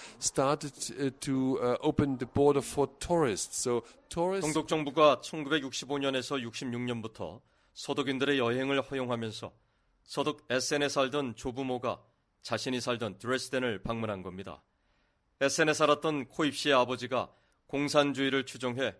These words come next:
Speaker 2: 천구백오십육 년 동독으로 이주했기 때문에 조부모는 계속 서독에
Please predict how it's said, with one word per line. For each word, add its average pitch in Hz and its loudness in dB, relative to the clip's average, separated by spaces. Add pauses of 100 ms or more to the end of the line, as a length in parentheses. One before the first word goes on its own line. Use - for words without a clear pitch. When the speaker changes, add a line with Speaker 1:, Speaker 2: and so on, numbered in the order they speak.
(340)
Speaker 2:
천구백오십육 127 0
년 117 -4 (360)
동독으로 139 2
이주했기 123 -2
때문에 107 -8 (500)
조부모는 123 -2 (420)
계속 120 -2
서독에 120 -4